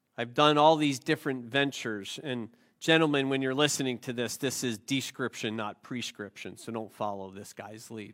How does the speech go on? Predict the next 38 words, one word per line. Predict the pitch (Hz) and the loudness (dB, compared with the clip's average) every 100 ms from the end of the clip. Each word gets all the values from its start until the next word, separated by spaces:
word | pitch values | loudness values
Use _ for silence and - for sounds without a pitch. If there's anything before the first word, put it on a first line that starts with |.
| _ | _
because | - 101 | -14 -12
it's | 101 - | -14 -16
a | 82 | -14
pretty | - 101 95 - _ - - - - - | -10 -10 -10 -18 _ -20 -20 -20 -20 -14
bad | 131 127 117 107 | 2 6 6 4
one." | 101 92 - _ _ _ _ | -4 -10 -14 _ _ _ _
He | 143 | -2
says, | - 196 165 | 6 6 10
"When | 190 | 8
we | 180 165 | 8 4
were | 156 | 4
first | 190 185 - | 6 4 6
married, | 175 185 170 | 6 8 8
I | 147 | 6
was | 151 139 | 6 4
a | 143 | 0
youth | 143 160 - | 2 2 0
pastor. | 160 131 120 - 120 | -2 0 0 0 0
I | |
was | 120 - | 0 -4
taking | 151 135 127 | -6 -4 -8
classes | - 147 143 - 127 123 | 2 6 6 4 -2 -2
at | 117 | -4
the | 123 | -2
University | 135 139 123 143 - 135 120 | 0 -2 0 -2 -2 -4 -4
of | - | 0
Colorado | - 143 127 123 143 139 120 117 110 - - | 8 10 10 8 10 10 6 0 -4 -18 -12
at | 127 113 - | -10 -6 6
Denver, | 151 151 123 117 117 - - _ 135 | 8 8 4 2 0 -4 -20 _ 6
and | 139 | 8
I | 160 | 8
decided | 151 - 143 147 165 175 147 - _ _ _ _ _ - | 6 6 8 10 8 4 0 -14 _ _ _ _ _ 0
I'm | 294 | 2
gonna | 151 123 | 4 2
be | 120 160 | 2 0
a | |
writer." | 226 440 415 127 113 _ _ _ - - - _ _ _ | 2 4 4 2 -8 _ _ _ -20 -20 -20 _ _ _
So | - 185 165 156 | 4 8 8 6